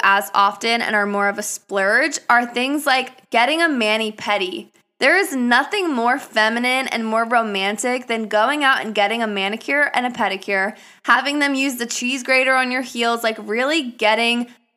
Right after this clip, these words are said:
feminine and into your body. It's such a girl thing to go do, and it feels so good when it's done, and it lasts for weeks, and you keep looking at your nails all happy and excited about it. And then lastly, this is definitely more of a splurge, but getting a massage.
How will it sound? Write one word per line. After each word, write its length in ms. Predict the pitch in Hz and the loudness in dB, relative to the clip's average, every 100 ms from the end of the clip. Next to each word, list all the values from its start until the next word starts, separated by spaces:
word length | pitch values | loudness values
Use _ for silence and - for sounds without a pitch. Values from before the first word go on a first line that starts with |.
| - | -4
feminine 600 | - 269 285 302 294 285 | 0 2 2 2 2 2
and 260 | 240 233 | 0 0
into 300 | 240 254 247 | -2 -2 -2
your 180 | 269 240 | 0 0
body. 640 | 220 180 196 214 233 233 240 - | 2 4 4 2 0 -2 -6 -8
It's 180 | - 233 | -6 -2
such 180 | 262 269 | 0 0
a 80 | 339 | -2
girl 440 | 240 - 220 240 | -2 2 4 4
thing 280 | 247 220 220 | 2 -2 0
to 100 | 226 | -4
go 200 | 220 208 | 0 2
do, 300 | 202 196 202 | 2 -2 0
and 180 | 214 214 | 0 0
it 120 | - | -4
feels 360 | - 233 247 269 | -4 -2 0 0
so 280 | 208 202 208 | 2 2 2
good 240 | 208 202 | 0 2
when 160 | 202 190 | 0 -2
it's 180 | 190 | -8
done, 380 | - 233 240 247 247 | 2 4 4 2 0
and 120 | 226 | 0
it 140 | 240 - | 0 -4
lasts 560 | 208 208 214 226 - | 2 4 6 2 -4
for 180 | - 247 | 0 0
weeks, 600 | 214 202 226 277 - - - - - | 0 -6 -6 -4 -8 -10 -16 -20 -6
and 140 | 240 | -4
you 80 | 247 | -2
keep 180 | 269 247 | -2 -2
looking 240 | 233 240 | -2 0
at 140 | 240 214 | 0 0
your 80 | |
nails 320 | 220 208 208 214 | 0 2 2 4
all 120 | 208 | 2
happy 400 | 214 202 202 190 | 2 0 -2 -4
and 140 | 190 | -4
excited 400 | 190 - 185 180 | -6 -2 -2 -2
about 280 | 170 139 135 | -2 0 2
it. 180 | 147 - _ _ - | 0 -2 _ _ 0
And 140 | 269 | 2
then 160 | 294 262 | 2 4
lastly, 460 | 202 240 247 381 | 4 4 2 0
this 200 | 269 269 | 0 0
is 160 | 392 311 | -2 0
definitely 600 | 226 208 240 247 262 262 | 2 2 0 -2 0 0
more 180 | 226 214 | 0 2
of 80 | 208 | 0
a 40 | |
splurge, 600 | 208 - 202 208 240 240 | -6 -2 0 2 2 0
but 360 | 240 - - - | -2 -4 -8 0
getting 320 | 208 262 349 | 2 2 0
a 80 | 381 | 2
massage. 880 | 381 370 - 196 190 160 160 208 | 0 -2 0 2 4 2 -2 -4